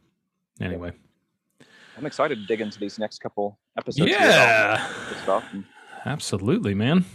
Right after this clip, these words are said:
Speaker 1: So next episode will be U F O'ology. So everybody get your tinfoil hats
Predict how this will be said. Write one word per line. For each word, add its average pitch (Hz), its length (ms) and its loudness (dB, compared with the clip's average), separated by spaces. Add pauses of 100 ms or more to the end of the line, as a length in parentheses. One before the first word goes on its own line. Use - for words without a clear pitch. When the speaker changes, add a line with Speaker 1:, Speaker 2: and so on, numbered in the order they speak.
Speaker 1:
So 117 360 4
next 135 260 0
episode 135 360 0
will 127 100 0
be 123 140 -2
U 127 240 0
F 127 160 -2
O'ology. 127 560 0
So 113 140 -12
everybody 104 180 -8
get 113 160 -12
your 107 80 -10
tinfoil 110 640 -2
hats - 580 -6